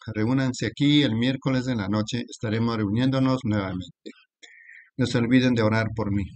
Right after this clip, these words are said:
Voy a necesitarlo ahora. En los siguientes cuantos días voy a necesitar la oración. Ahora, no lo tomen ligeramente, sino pónganme en su corazón y oren por mí.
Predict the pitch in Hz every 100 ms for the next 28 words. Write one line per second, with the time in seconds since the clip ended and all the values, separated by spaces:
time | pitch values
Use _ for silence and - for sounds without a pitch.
0 | - _ - 113 117 117 113 - 123 123
1 | 110 107 113 - 98 120 143 120 98 98
2 | 98 - - _ _ _ _ _ 120 113
3 | 107 - 110 73 113 104 - - 113 113
4 | 110 110 - 151 147 104 87 - 117 117
5 | 123 110 107 - 104 - 135 139 113 110
6 | 104 143 151 120 - _ - 113 113 -
7 | 120 127 139 151 147 156 147 147 131 117
8 | 120 107 123 131 123 107 117 117 - 185
9 | 156 117 107 110 117 113 - 113 110 101
10 | 135 123 135 143 180 170 151 151 147 160
11 | 160